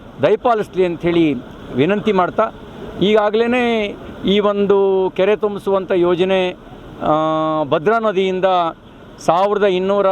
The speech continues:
ಎಂಬತ್ತೊಂದು ಕೋಟಿ ರೂಪಾಯಿ ವೆಚ್ಚದ ಮೊದಲನೇ ಹಂತದ ಕಾಮಗಾರಿ ಪುಕ್ತ-, ಮುಕ್ತಾಯಗೊಂಡು ಎರಡನೇ ಹಂತದ ಕಾಮಗಾರಿ ಪ್ರಾರಂಭ ಆಗಿದೆ. ಎರಡನೇ ಹಂತದ ಕಾಮಗಾರಿಯಲ್ಲಿ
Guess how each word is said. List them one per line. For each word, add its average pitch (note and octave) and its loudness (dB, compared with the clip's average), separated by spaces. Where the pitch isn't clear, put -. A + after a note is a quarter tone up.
ಎಂಬತ್ತೊಂದು F3+ -2
ಕೋಟಿ F3 -2
ರೂಪಾಯಿ F3 0
ವೆಚ್ಚದ D#3+ 0
ಮೊದಲನೇ A3 2
ಹಂತದ G#3 0
ಕಾಮಗಾರಿ F3+ 0
ಪುಕ್ತ-, F3+ -6
ಮುಕ್ತಾಯಗೊಂಡು F3 0
ಎರಡನೇ G#3+ 2
ಹಂತದ G#3+ 0
ಕಾಮಗಾರಿ F3+ 0
ಪ್ರಾರಂಭ F3+ 0
ಆಗಿದೆ. C#3 -2
ಎರಡನೇ F#3 2
ಹಂತದ G3+ 0
ಕಾಮಗಾರಿಯಲ್ಲಿ F3+ 2